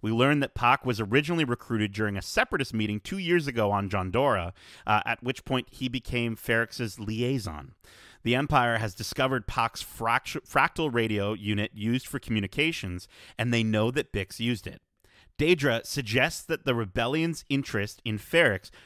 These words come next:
wasn't meant to generate political activity, but rather to use the planet's unique commercial position to acquire stolen Imperial equipment.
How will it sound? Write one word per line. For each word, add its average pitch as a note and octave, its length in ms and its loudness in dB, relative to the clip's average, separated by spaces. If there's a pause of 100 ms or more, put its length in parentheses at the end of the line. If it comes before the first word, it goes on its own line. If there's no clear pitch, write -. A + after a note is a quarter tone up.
(100)
wasn't D#3+ 340 0
meant D#3 320 0
to D3 100 -6
generate A#2 480 0
political G#2 460 -2
activity, G2 500 -2 (240)
but A2+ 220 -6
rather B2 320 4
to - 160 -10
use A2+ 240 -2
the G#2+ 100 -8
planet's G#2+ 460 -6
unique A2 580 -4
commercial C#3+ 500 -2
position F#2+ 520 -6 (220)
to A#2+ 120 2
acquire A2+ 600 4
stolen G2 480 -6
Imperial F2+ 520 -6
equipment. G#2 480 -4